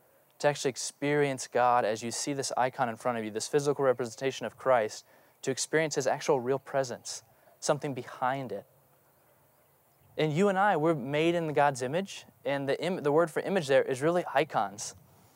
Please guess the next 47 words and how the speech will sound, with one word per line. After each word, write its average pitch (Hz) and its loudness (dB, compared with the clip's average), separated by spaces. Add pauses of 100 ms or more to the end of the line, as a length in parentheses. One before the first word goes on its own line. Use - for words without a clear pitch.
(560)
That 160 2 (120)
you 170 0
and 170 0
I 160 4
are 127 6
signs 147 0
of 120 -6
God's 123 0
presence 110 -4 (520)
as 117 -2
we 131 -2
walk 127 2
around, 127 2
as 110 -6
we 127 -6
interact 127 2
with - -14
one 120 -4
another, 107 -4
as 110 -2
people 190 -2
see 147 0
us, 143 4 (300)
as 120 0
we're 131 2
living 151 0
out 139 2
our 127 2
image-bearing 127 -2
reality. 113 2 (440)
They 131 -2
get 160 0
a 160 -6
taste 156 -4
of 131 -4
God. 117 2
We're 135 2
a 139 2
sign 151 2
of 127 -4
who 151 -6
God 135 2
is 131 0
and 117 -6
what 127 2
he's 135 -6 (320)
about. 117 0